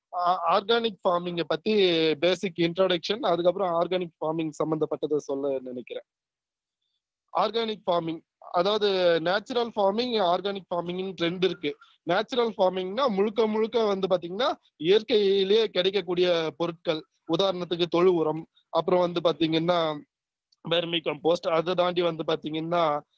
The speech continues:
இயற்கையா கிடைக்கக்கூடிய பசுஞ்சாணம், பசுங்கோமியம், இந்த மாதிரியான, அஹ், தாவரங்கள் மற்றும், அஹ், விலங்குகள்ல இருந்து கிடைக்கக்கூடிய,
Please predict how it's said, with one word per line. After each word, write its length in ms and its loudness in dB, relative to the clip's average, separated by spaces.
இயற்கையா 420 0
கிடைக்கக்கூடிய 560 -2
பசுஞ்சாணம், 720 0
பசுங்கோமியம், 840 0
இந்த 180 0
மாதிரியான, 420 2
அஹ், 600 2
தாவரங்கள் 540 0
மற்றும், 480 0
அஹ், 420 0
விலங்குகள்ல 640 0
இருந்து 280 2
கிடைக்கக்கூடிய, 640 2